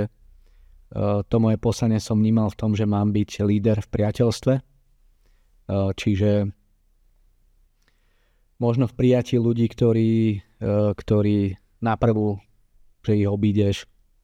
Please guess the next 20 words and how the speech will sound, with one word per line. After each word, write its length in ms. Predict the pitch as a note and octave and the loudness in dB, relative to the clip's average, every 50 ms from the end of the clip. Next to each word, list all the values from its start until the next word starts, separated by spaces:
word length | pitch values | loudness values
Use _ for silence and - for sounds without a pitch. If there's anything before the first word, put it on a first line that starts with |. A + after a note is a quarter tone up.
| _ - G2+ | _ -6 -2
hej, 200 | G2 F#2+ G2 G2+ | 0 0 2 0
alebo 200 | F#2+ F#2+ G2 G2 | 0 0 -2 0
na 160 | F#2+ G2+ G2+ G2 | 0 0 0 0
prvú 280 | - G#2 G2+ G2+ F#2+ | 0 0 0 0 0
proste 400 | - - G2 - - - G2+ F#2+ | -2 -2 -4 -4 -2 -4 -2 0
nie 160 | G2 G2 G2+ G2 | 2 2 0 0
sú 160 | - - G#2 | 0 -2 -8
v 80 | - - G#2+ | -2 0 -2
tej 40 | G2+ | 0
triede 300 | - - G2+ F#2+ F#2 G2 G2 | 0 0 0 0 2 0 0
úplne, 360 | F#2+ - G#2+ G#2 F#2+ G2 G2 | 0 0 0 0 0 0 0
že 280 | F#2+ G2+ F#2+ F#2+ F#2+ - _ _ _ - _ _ _ _ _ _ - G2 | 0 -2 -2 -2 -4 -8 _ _ _ -20 _ _ _ _ _ _ -6 -2
záhviezdy 800 | A2 G#2 G2+ G#2 G2 G#2+ G#2 G#2 G2 G2+ G#2 G#2 G2+ G2 G2 _ _ _ _ _ _ _ _ - | 0 0 0 0 0 2 2 2 0 0 0 0 0 0 -2 _ _ _ _ _ _ _ _ -8
alebo 260 | - G2 G2 G2 G2+ G2+ | -4 -2 -2 0 0 0
v 140 | G#2 G2+ | 0 0
nejakej 200 | G2 - - G#2 | 0 0 0 -2
partii, 500 | - - G2 G2 G2 - - G#2 G2+ G2+ G#2+ - _ _ _ _ _ _ _ | 0 0 -2 -2 -4 -4 -2 0 0 0 -2 -4 _ _ _ _ _ _ _
že 160 | - G2+ G2 | -4 -2 -2
tam 320 | F#2+ - G#2 G2+ A2 G#2+ G#2 | 0 -2 -2 0 0 0 2
vnímam 260 | G#2+ G#2+ G#2+ G#2+ | 2 2 2 2